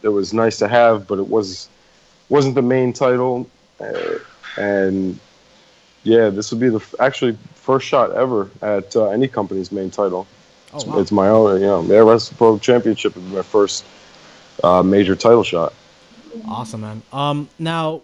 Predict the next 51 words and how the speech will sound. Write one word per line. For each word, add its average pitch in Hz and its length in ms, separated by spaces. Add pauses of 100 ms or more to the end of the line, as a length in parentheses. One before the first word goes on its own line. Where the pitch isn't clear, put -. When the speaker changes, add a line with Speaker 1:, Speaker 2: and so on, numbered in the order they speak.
(120)
Speaker 2:
when, 160 480
when 160 160
you 180 80
guys 202 200
were 208 60
in 180 80
the 151 60
stable, 120 520
uh, 120 240
it 135 60
was 147 380 (140)
the 151 100
Untouchables, 135 580
right? 131 160 (1500)
Speaker 1:
Yeah, 127 400 (100)
yeah, 104 180
the 95 100
Untouchables. 92 680
Speaker 2:
Uh, 156 140
who 175 120
else 226 140
was 208 140
in 214 100
that 165 160
group? 180 220
'Cause 156 160
I, 180 300
I 202 100
know 233 180
when, 190 300
when, 170 360 (120)
when 165 120
I 180 100
started 185 280
getting 156 340
more 143 220
into 139 240
the, 123 180
uh, 110 200 (180)
you 143 80
know, 117 180
old 127 200
company, 123 400 (720)
um, 135 320 (100)
it 151 40
just 190 140
seemed 240 140
like 208 100
it 190 40
was 185 100
only 185 180